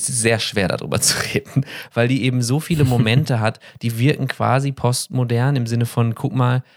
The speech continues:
ich zeig dir einfach nur, wie lächerlich das ist. Ich zeig dir einfach nur, dass in den Extremen diese ganze Narra-, dass diese Narrative flach fällt. Das sind am Ende nur Menschen.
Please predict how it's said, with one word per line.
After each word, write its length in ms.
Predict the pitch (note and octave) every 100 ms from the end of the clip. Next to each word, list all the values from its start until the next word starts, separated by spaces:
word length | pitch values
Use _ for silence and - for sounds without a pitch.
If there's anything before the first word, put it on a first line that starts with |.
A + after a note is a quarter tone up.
| _ -
ich 140 | A#2
zeig 300 | - A#2+ C#3
dir 120 | C#3 G2
einfach 280 | A#2 A#2+
nur, 180 | A#2+ A#2+
wie 60 | B2
lächerlich 520 | D3 F3+ C3 G2+ -
das 220 | F#2 -
ist. 240 | - - - -
Ich 160 | - C3
zeig 220 | C#3+ D3+
dir 120 | C#3+
einfach 260 | A#2 A#2 B2
nur, 140 | B2 A#2
dass 120 | -
in 120 | B2
den 120 | A#2
Extremen 720 | G2+ - - - C#3 C3+ A#2 A2
diese 200 | G#2 G#2+
ganze 320 | G#2 G#2 G#2+
Narra-, 320 | G2+ F#2+ F#2+
dass 220 | - A#2
diese 220 | G#2+ A2 G#2
Narrative 480 | G2+ G2 D3+ B2
flach 320 | - G2+ F2 -
fällt. 400 | - - F2 - - -
Das 140 | G#2+
sind 100 | B2+
am 100 | B2
Ende 160 | A#2+ B2
nur 160 | B2 B2
Menschen. 540 | C3 C3+ - G2+